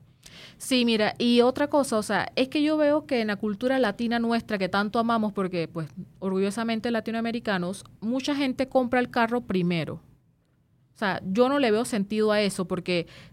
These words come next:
tú como ex banquero lo sabes, que cuando una persona de su cien por ciento, y, y lo sé también porque yo vendí carros en el negocio de mi familia,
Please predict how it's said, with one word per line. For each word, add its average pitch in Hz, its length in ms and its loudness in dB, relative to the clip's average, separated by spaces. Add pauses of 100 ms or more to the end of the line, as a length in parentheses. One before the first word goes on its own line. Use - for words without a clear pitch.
(100)
tú 233 100 -2
como 254 220 4
ex 208 120 -8
banquero 202 400 0
lo 185 120 0
sabes, 185 420 0
que 185 160 -6
cuando 185 260 0
una 220 200 -2
persona 214 560 -4 (360)
de 202 180 -4
su 208 100 -4
cien 240 240 -2
por 254 160 0
ciento, 240 480 -2 (420)
y, 196 100 2
y 208 180 2
lo 208 100 2
sé 233 140 -2
también 254 240 -2
porque 247 260 0
yo 202 100 2
vendí 220 240 -2
carros 240 320 0
en 214 80 2
el 196 60 4
negocio 185 300 0
de - 20 0
mi 208 80 0
familia, 170 580 -2